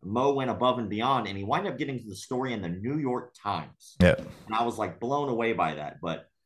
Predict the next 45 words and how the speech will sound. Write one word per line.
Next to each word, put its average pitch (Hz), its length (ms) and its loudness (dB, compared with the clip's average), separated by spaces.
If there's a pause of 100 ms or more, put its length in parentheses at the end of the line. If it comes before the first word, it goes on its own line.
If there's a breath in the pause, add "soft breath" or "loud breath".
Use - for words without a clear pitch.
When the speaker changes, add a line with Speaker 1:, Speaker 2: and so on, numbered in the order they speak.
(100)
Speaker 1:
you 107 120 -2
know, 107 120 2
it'll 123 120 0
be 117 120 0
interesting 135 400 -6
because 104 240 -2
you're, 120 220 -2
I'm 110 140 -2
sure 156 240 -2
that 127 180 -4
some 131 160 0
of 120 60 0
those 110 180 2
people 123 400 0
who 104 340 0 (100)
got 98 260 6 (140)
covered 117 300 2
in 110 120 -4
that 101 160 -4
story 131 300 0
will 98 120 -2
be 107 180 -2
at - 80 -2
A 101 160 0
D 101 100 -8
C 104 220 -8
C. 82 360 -6 (380)
I'm 117 140 2
sure 151 220 0
some 139 200 2
of 139 60 2
those 131 180 2
people 127 280 2
who 131 120 2
are, 120 80 4
like, 104 280 -2
Carl 113 320 0
sympathizers 101 680 0
will 92 120 -2
be 98 160 -4
at 90 60 -2
A 90 120 0
D 98 140 -8
C 104 200 -10
C. 82 380 -8